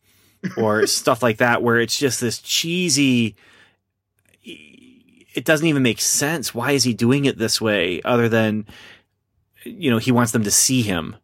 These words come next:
Speaker 1: But <laughs> it's just, what's, what is this? And, and then they, they crash land on the planet, and he comes and, and saves them and says, "Hey, come with me, you guys," while Rocket fixes the ship. Um,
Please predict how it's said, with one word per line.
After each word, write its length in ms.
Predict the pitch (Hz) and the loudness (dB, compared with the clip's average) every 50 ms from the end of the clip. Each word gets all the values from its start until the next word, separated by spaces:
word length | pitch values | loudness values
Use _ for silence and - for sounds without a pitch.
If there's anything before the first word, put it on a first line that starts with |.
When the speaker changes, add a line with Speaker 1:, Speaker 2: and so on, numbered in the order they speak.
| _ _ _ _ _ _ _ | _ _ _ _ _ _ _
Speaker 1:
But 400 | - 113 120 123 117 107 - - _ | -6 -2 0 2 2 2 0 -2 _
<laughs> 40 | - - - - - - - - | -4 -4 -4 -4 -6 -6 -4 -4
it's 280 | - - - - - - | -4 -4 -2 -2 -2 -2
just, 320 | - 190 170 - - - - | -2 -2 -2 -4 -6 -4 -2
what's, 300 | - 110 - - - - _ _ _ _ _ _ _ - - - - - - | -2 -2 -2 -2 -6 -8 _ _ _ _ _ _ _ -20 -20 -20 -16 -4 0
what 160 | 208 214 - - - | 0 0 0 -2 -2
is 240 | - - - - - | 0 0 0 -2 -4
this? 440 | - - - - - - - - - _ _ _ - - - - - 117 - - - - - - - | -10 -14 -16 -12 -10 -10 -10 -10 -12 _ _ _ -14 -12 -10 -10 -10 -10 -12 -8 -6 -6 -4 -2 -2
And, 220 | 156 - - 117 - - _ _ _ _ _ _ _ _ _ - - _ _ _ _ _ _ _ _ - - - - - - - _ | -4 -4 -6 -12 -18 -20 _ _ _ _ _ _ _ _ _ -20 -20 _ _ _ _ _ _ _ _ -16 -14 -12 -12 -14 -16 -6 _
and 140 | - 156 151 | 0 2 4
then 160 | 160 170 170 | 4 4 4
they, 160 | 170 170 160 156 | 4 4 4 4
they 180 | 151 143 143 | 2 2 0
crash 380 | 127 - 156 139 143 135 - - | 2 2 2 2 2 2 0 0
land 180 | 143 139 135 | 0 2 2
on 100 | 131 127 | 2 2
the 60 | 120 117 | 2 0
planet, 560 | 117 - 165 156 151 147 143 139 139 139 - | 0 2 2 4 4 4 4 4 4 2 2
and 100 | 131 123 | 0 -2
he 120 | 110 123 117 | -2 -2 -2
comes 340 | - 131 123 127 127 113 | 0 -2 -2 -2 -2 -4
and, 180 | 120 120 120 117 | -2 -4 -4 -4
and 260 | - 110 123 135 127 | -4 -6 -8 -6 -8
saves 460 | 120 - - 127 120 120 123 123 107 | -8 -4 0 2 2 2 2 0 0
them 320 | 113 120 117 117 117 117 117 | 2 2 4 4 2 2 0
and 120 | 113 110 | -2 -2
says, 200 | - 120 113 110 | 0 0 0 0
"Hey, 180 | 123 120 117 113 | 2 2 2 2
come 200 | 110 - 113 110 | 0 0 -2 -2
with 140 | 110 107 - | -4 -4 -2
me, 120 | 117 117 | 0 0
you 160 | 113 110 113 107 | 2 2 2 2
guys," 400 | 117 113 110 110 107 110 104 - | 2 2 2 4 2 2 0 0
while 180 | 110 107 104 | 0 2 2
Rocket 380 | 107 113 113 113 113 117 - - _ _ _ _ | 2 2 2 2 0 -2 -4 -6 _ _ _ _
fixes 460 | - - - 120 117 - - 107 - | -8 -6 -6 -4 -4 -6 -6 -6 -6
the 80 | - 98 | -6 -6
ship. 420 | - - - 127 123 - _ - - - - - - - - - _ _ | -4 0 0 0 0 0 _ -10 -20 -20 -20 -20 -20 -20 -20 -20 _ _
Um, 440 | - 113 107 104 101 98 95 92 90 | -2 0 0 0 0 -2 -6 -8 -12